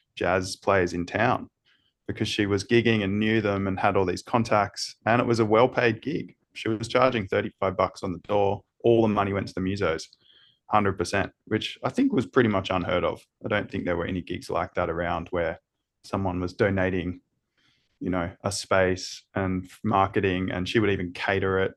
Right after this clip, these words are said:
and had this fifty thousand dollar Yamaha c-, concert grand piano sitting in the living room. <laughs> So it was pretty insane.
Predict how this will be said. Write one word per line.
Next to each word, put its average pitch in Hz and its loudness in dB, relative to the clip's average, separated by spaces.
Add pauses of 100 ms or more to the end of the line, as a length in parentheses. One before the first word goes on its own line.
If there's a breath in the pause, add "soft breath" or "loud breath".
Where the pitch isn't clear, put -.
and 95 -4
had 90 -4
this 87 -4
fifty - -6
thousand 92 -2
dollar 90 0
Yamaha 90 -2
c-, - -20 (100)
concert - -6
grand 90 -2
piano 92 -2 (120)
sitting 98 -2
in 92 -2
the 90 -2
living 95 -4
room. 101 -4 (140)
<laughs> - -12 (260 loud breath)
So - 2
it - 2
was 120 -2
pretty - 2
insane. 104 0